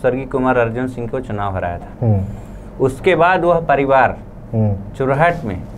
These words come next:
Speaker 1: दो हज़ार अठारह में हारा है।
Speaker 2: हम्म।
Speaker 1: अगर इस, अ, दौरान को आप count करें तो चालीस वर्ष होता है।
Speaker 2: हम्म।
Speaker 1: बीच में, अ, दो, नाइंटी थ्री में,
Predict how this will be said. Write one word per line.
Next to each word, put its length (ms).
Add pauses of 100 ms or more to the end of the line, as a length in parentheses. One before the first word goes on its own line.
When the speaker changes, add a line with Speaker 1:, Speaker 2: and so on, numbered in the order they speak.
(760)
Speaker 1:
दो 240
हज़ार 280
अठारह 400
में 140
हारा 220
है। 220
Speaker 2:
हम्म। 240 (440)
Speaker 1:
अगर 280
इस, 380
अ, 240
दौरान 480
को 100
आप 180
count 280
करें 200
तो 100
चालीस 440
वर्ष 220
होता 240
है। 180
Speaker 2:
हम्म। 320
Speaker 1:
बीच 240
में, 300
अ, 240
दो, 340
नाइंटी 440
थ्री 200
में, 420